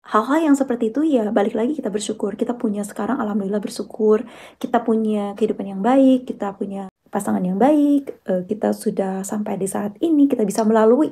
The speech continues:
intinya ketika kita bersyukur itu kita bisa melalui fase-fase di mana masa-masa sulit gitu.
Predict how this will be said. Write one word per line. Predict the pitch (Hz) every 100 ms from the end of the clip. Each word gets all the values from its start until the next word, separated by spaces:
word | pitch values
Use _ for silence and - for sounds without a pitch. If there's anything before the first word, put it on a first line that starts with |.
| 262
intinya | 247 240 254 381 - - -
ketika | 262 247 247
kita | 240 220
bersyukur | 202 247 254
itu | 359 359
kita | 277 277
bisa | 262 233 262 262
melalui | 247 233 226 269 320
fase-fase | 262 240 247 240 233 226 311
di | 277 240
mana | 240 269
masa-masa | 247 233 214 208 214
sulit | - 220 214 - _ - - _ -
gitu. | 190 - 202 185